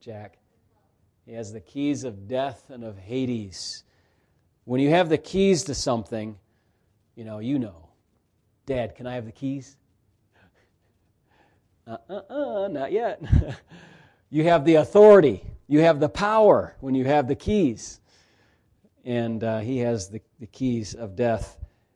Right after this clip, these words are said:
and of Hades, and the keys of the kingdom we'll speak about here. But,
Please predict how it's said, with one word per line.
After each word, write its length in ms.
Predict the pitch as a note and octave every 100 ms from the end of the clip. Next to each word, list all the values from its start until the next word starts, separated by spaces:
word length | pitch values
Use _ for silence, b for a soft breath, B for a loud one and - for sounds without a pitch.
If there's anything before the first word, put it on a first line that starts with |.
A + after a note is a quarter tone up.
| _ _ -
and 320 | A#2+ A#2 G#2+
of 460 | - G#2+ G2+ F#2+ - _
Hades, 520 | - C3 A#2 G#2 F#2
and 240 | C3 A#2+
the 60 | A2
keys 720 | - D#3 D3 B2+ A2 - - _ _ _ _ -
of 120 | A2+
the 80 | A2+
kingdom 540 | - E3 C#3+ A#2 F2+ _
we'll 300 | A#2 A2+ G#2+
speak 340 | - - A#2+
about 360 | G#2+ G2+ F#2+ F#2 _ _
here. 320 | G#2+ G2 F2 _ A2+
But, 280 | A2 -